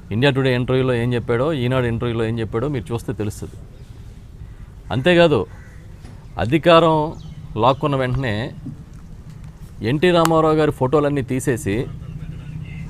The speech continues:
ఆ హిమాయత్ నగర్లో ఉండే పార్టీ ఆఫీసులో బాత్రూంలో పడేశారని చెప్పి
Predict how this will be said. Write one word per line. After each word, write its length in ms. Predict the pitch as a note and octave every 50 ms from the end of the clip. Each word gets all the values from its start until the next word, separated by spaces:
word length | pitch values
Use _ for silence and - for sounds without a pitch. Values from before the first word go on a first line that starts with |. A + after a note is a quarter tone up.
| - - - - - -
ఆ 100 | - F#2+
హిమాయత్ 460 | G#2 G#2+ A#2 C#3 D#3+ E3+ E3+ E3 D3
నగర్లో 460 | E3 D#3+ D#3 D#3 D#3 D3 D#3 D3+ D3+ D3
ఉండే 220 | D3 D3 D3 D3
పార్టీ 380 | B2 - - C#3 D3 D#3 D#3+ D#3
ఆఫీసులో 540 | D3 C#3+ C3+ C#3+ D3+ C#3+ C#3+ E3 D3+ C#3
బాత్రూంలో 500 | A#2+ F#2 F#2+ A2+ D#3+ - F3 E3 F3 E3
పడేశారని 560 | D3+ B2+ D3 C#3 D3+ - D#3+ C#3 C3 C#3 C#3 C3
చెప్పి 460 | A#2+ B2 D3 D3 C3+ B2+ B2+ B2+